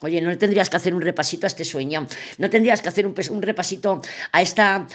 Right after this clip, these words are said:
a este, ya no deseo, es que sueño, pero bueno, vamos a decir deseo, da igual, eh, a estos deseos que tienes, a estos sueños,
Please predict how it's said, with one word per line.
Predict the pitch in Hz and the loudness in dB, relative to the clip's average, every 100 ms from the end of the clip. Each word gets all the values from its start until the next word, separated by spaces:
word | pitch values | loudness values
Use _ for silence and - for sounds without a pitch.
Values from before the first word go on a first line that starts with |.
| - | -6
a | |
este, | 170 254 247 196 175 | -4 -2 -2 -4 -2
ya | 233 | 0
no | 302 | 2
deseo, | 339 - 202 185 | 2 0 0 -2
es | 185 | -2
que | 359 | -4
sueño, | - 214 233 214 165 165 160 - | -2 2 4 4 2 2 0 2
pero | 247 | 2
bueno, | 370 302 | 4 4
vamos | 320 | 2
a | |
decir | 285 214 | 2 2
deseo, | 190 180 - | -2 -4 -6
da | 143 | -4
igual, | 180 147 131 - - - | -4 -4 -6 -12 -20 0
eh, | 202 196 - | 2 2 0
a | 175 | -4
estos | 240 214 | 0 2
deseos | 190 - 180 | 2 0 -2
que | - | -2
tienes, | 113 107 151 147 | -6 -4 -6 -4
a | |
estos | 160 190 | -6 -4
sueños, | - - 131 196 175 131 | -4 -2 -2 0 0 -2